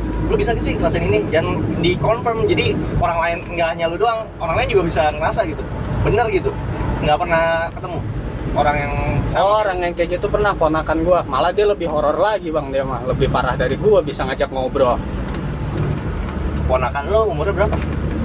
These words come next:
Speaker 2: Sekarang dia S M P, mau ke S M A kayaknya sekarang.
Speaker 1: Hmm, masih kecil ya?
Speaker 2: Masih kecil.
Speaker 1: Tapi S M P sudah ngerti hal-hal yang bukan real ya?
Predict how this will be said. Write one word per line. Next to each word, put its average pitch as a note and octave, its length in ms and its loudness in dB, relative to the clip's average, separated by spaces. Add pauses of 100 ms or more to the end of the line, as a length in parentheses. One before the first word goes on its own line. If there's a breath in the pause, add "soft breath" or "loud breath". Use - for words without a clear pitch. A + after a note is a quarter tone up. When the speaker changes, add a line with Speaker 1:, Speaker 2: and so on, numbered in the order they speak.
(180)
Speaker 2:
Sekarang C#3+ 880 0
dia D#3+ 340 4
S D3+ 240 0
M C#3 300 0
P, D3+ 280 2 (400)
mau B2+ 160 2
ke B2+ 160 2
S A#2+ 120 -2
M C3 140 -2
A C#3 160 0
kayaknya G#2+ 300 -2
sekarang. G2+ 320 0 (420)
Speaker 1:
Hmm, - 460 0 (640)
masih - 260 -2
kecil - 260 0
ya? G#2 140 0 (340)
Speaker 2:
Masih - 160 -4
kecil. - 300 0
Speaker 1:
Tapi A#2 160 2 (240)
S B2 100 -4
M B2 140 2
P - 160 2
sudah - 240 0 (100)
ngerti - 600 0
hal-hal G#2+ 380 0
yang - 200 0 (720)
bukan D3+ 320 0 (460)
real D#3 240 0
ya? - 120 -2